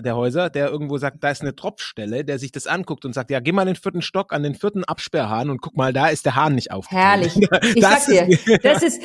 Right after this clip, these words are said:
Speaker 2: weil, und das kennst du ja auch und das kennen ja alle. Es ist ja immer irgendwas. Und wir haben
Speaker 1: Ja,
Speaker 2: so
Speaker 1: ja.
Speaker 2: auch so eine mobile Einsatztruppe. Wir, da sind wir ganz stolz drauf. Wir haben, äh, zwei, äh, festangestellte Elektriker, wir haben,
Speaker 1: Mhm.
Speaker 2: äh, zwei Maler, wir haben zwei Schneiderinnen,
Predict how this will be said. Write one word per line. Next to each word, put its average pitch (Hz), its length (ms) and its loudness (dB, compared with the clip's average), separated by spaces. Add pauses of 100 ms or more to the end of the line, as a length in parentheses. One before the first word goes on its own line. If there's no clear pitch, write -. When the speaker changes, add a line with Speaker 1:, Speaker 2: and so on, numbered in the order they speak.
(120)
Speaker 2:
weil, 294 180 6
und 277 80 6
das 277 120 0
kennst 311 280 0
du 254 40 2
ja 220 160 8
auch 269 200 6
und 240 80 2
das 240 120 4
kennen 233 160 0
ja 208 140 0
alle. 196 220 2
Es 175 120 0
ist 214 120 -4
ja 220 80 2
immer 247 640 4
irgendwas. 190 440 2
Und 185 80 -2
wir 190 120 2
haben 226 100 4
Speaker 1:
Ja, 208 60 4
Speaker 2:
so 220 60 6
Speaker 1:
ja. 202 120 6
Speaker 2:
auch 208 60 2
so 240 100 0
eine 220 100 6
mobile 208 360 4
Einsatztruppe. 240 680 0
Wir, 196 180 0
da 185 100 0
sind 208 120 2
wir 202 80 2
ganz 185 160 -4
stolz 196 340 -2
drauf. 254 260 -4
Wir 214 120 -2
haben, 196 240 -4
äh, 175 320 -2 (480)
zwei, 160 300 4
äh, 160 260 -2
festangestellte 175 640 0
Elektriker, 202 880 0
wir 165 160 0
haben, 156 180 -4
Speaker 1:
Mhm. 147 140 -4
Speaker 2:
äh, 175 140 -8
zwei 196 200 -6
Maler, 220 420 -4
wir 170 100 -6
haben 165 100 -8
zwei 165 180 -10
Schneiderinnen, 185 800 -6